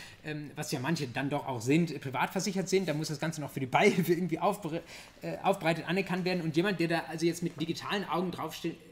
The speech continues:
schaut, der denkt sich, ey, das kann doch echt im Jahr zwanzig zweiundzwanzig nicht sein, ja? Dass diese Zahlungs- und Anerkennungsströme nicht irgendwie, äh, schnittig digital durchlaufen,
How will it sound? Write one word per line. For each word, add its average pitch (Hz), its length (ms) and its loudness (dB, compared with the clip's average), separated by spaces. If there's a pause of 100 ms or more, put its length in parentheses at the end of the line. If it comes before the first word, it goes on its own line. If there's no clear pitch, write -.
schaut, 160 280 -6
der 143 80 -4
denkt 151 240 -6
sich, 131 160 -12
ey, 139 100 -8
das 135 160 -8
kann 185 220 -6
doch 160 180 -8
echt 170 160 -6
im 151 80 -4
Jahr 135 160 -8
zwanzig 147 300 -8
zweiundzwanzig 156 580 -6
nicht 151 180 -4
sein, 135 380 -4
ja? 151 160 -4 (260)
Dass 131 140 -4
diese 156 240 -2
Zahlungs- 185 580 2
und 170 200 -2
Anerkennungsströme 160 1300 2 (300)
nicht 170 220 2
irgendwie, 190 400 2 (340)
äh, 156 220 -6 (220)
schnittig 220 540 2
digital 175 420 0
durchlaufen, 170 800 0